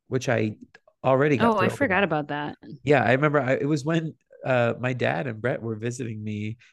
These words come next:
Speaker 1: in D C, and I was like, "Wait, The Mandalorian season three trailer dropped," and I watched it on the street, you guys, because I <laughs> had to wa-, and then Babu Frick showed up, or, or who I thought was Babu Frick.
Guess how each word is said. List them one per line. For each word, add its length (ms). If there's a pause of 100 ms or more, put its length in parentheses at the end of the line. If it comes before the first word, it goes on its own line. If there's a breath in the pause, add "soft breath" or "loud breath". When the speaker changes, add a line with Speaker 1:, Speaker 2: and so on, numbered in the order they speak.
Speaker 1:
in 140
D 160
C, 420
and 120
I 80
was 140
like, 260
"Wait, 300 (640)
The 100
Mandalorian 500
season 240
three 220
trailer 320
dropped," 280
and 140
I 60
watched 320
it 120
on 180
the 80
street, 280
you 100
guys, 360
because 320
I 160 (140)
<laughs> 140
had 260
to 80
wa-, 120 (340 loud breath)
and 160
then 140
Babu 300
Frick 240
showed 220
up, 220 (680 soft breath)
or, 260
or 40
who 120
I 100
thought 200
was 120
Babu 320
Frick. 380